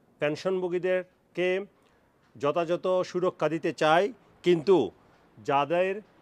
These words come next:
আম, এই উইন্টার ফুয়েল পেমেন্ট প্রয়োজন তাদের, তারা পাবে যদি তারা পেনশন ক্রেডিটের জন্য আবেদন করে। কিন্তু অনেক পেনশনভোগী তারা আসলে ধনী, তাদের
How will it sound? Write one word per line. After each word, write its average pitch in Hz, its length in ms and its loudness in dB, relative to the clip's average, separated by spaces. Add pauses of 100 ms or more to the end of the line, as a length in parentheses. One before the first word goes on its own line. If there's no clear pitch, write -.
(400)
আম, 131 100 -4 (260)
এই 185 440 0 (120)
উইন্টার 170 360 -2
ফুয়েল 175 360 -6
পেমেন্ট 170 380 0
প্রয়োজন 156 380 -2
তাদের, 143 320 -2 (100)
তারা 151 220 -2
পাবে 156 400 -2
যদি 143 260 -10
তারা 147 360 0 (800)
পেনশন 165 380 0
ক্রেডিটের 147 340 -8
জন্য 143 180 -2
আবেদন 131 340 -4
করে। 160 340 -4 (280)
কিন্তু 143 220 -6
অনেক 165 380 -4
পেনশনভোগী 156 800 -4 (320)
তারা 147 400 0 (540)
আসলে 139 480 -2 (440)
ধনী, 165 400 0
তাদের 135 360 -4